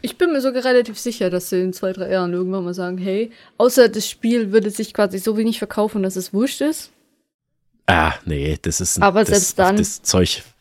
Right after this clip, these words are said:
Speaker 1: glaube ich jetzt nicht. Aber
Speaker 2: Ja, und,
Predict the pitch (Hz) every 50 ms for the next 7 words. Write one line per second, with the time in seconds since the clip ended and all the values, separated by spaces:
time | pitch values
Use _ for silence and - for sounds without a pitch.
0 | _ _ _ _ _ _ - 185 180 185 190 196 190 - 180 - - 185 190 190
1 | - - - - - - _ _ _ _ _ _ _ _ _ - 196 196 196 196
2 | 196 190 196 - _ _ _ _ _ _ _ - 87 85 76 - - _ 110 107
3 | 98 95 98 92 - - -